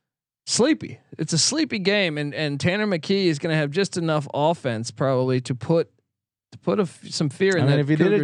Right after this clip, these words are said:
Speaker 1: defense.
Speaker 2: Oregon last year,
Speaker 1: Yeah.
Speaker 2: he could do it to B Y U this year.
Speaker 1: Um,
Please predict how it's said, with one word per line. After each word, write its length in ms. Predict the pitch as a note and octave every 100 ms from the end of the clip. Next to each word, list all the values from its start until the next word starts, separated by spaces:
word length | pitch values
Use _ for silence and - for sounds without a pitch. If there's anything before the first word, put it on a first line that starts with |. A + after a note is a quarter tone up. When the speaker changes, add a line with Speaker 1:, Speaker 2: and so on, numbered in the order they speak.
| F#3+
Speaker 1:
defense. 100 | E3+
Speaker 2:
Oregon 360 | F#3 F#3+ E3+
last 300 | D#3+ D#3+ D#3
year, 200 | E3+ D#3+
Speaker 1:
Yeah. 40 | D3+
Speaker 2:
he 140 | C3+
could 140 | B2+ A2+
do 120 | C3
it 100 | A#2+
to 140 | A#2+
B 160 | A2 A#2+
Y 140 | A2+
U 160 | G#2+ G2+
this 240 | E2 D#2+
year. 120 | E2+ F2 _ _ _ _ -
Speaker 1:
Um, 580 | D3+ D#3+ D3+ D3+ C#3